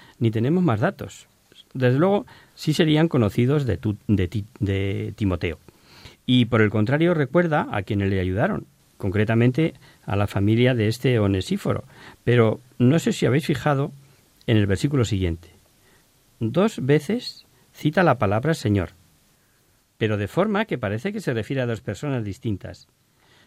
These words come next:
"Concédale el Señor hallar misericordia en aquel día cerca del Señor". Piensan los exegetas que lo más probable es que se refiera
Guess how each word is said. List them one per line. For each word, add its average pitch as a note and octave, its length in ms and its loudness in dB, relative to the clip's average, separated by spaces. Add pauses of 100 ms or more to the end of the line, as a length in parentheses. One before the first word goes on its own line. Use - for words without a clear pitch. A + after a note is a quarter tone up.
(120)
"Concédale B3+ 760 0
el A3+ 80 -4
Señor E3+ 400 0
hallar F#3+ 480 0 (160)
misericordia D3+ 1000 0 (520)
en C3+ 160 4
aquel G#3+ 380 0
día F3 360 2 (140)
cerca G3 600 0
del F#2 180 -2
Señor". F2 440 -14 (2250)
Piensan C#3 640 0
los C3 180 -4
exegetas D#3+ 680 -6 (420)
que A#2 140 -2
lo A2+ 60 2
más C3 180 0
probable F3 400 0
es E3+ 80 -6
que G3+ 100 -4
se C#3+ 140 -4
refiera B2+ 500 -2